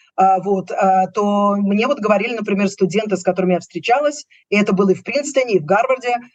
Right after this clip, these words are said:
а, что они, во-первых, немножко опасались, э, придя на встречу со мной, потому что бывший израильский политик, э, и, э, вообще израильтянин, <laughs> израильтянин, который не сразу кается во всех, э, грехах,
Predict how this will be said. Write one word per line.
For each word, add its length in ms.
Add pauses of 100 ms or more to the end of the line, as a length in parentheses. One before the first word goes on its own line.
(160)
а, 220
что 160
они, 180
во-первых, 420
немножко 360
опасались, 640
э, 220
придя 280
на 120
встречу 340
со 120
мной, 360 (380)
потому 320
что 280
бывший 360
израильский 420
политик, 560 (340)
э, 760
и, 340
э, 400 (180)
вообще 320
израильтянин, 720
<laughs> 460
израильтянин, 580
который 320
не 160
сразу 320
кается 360
во 80
всех, 300
э, 180
грехах, 380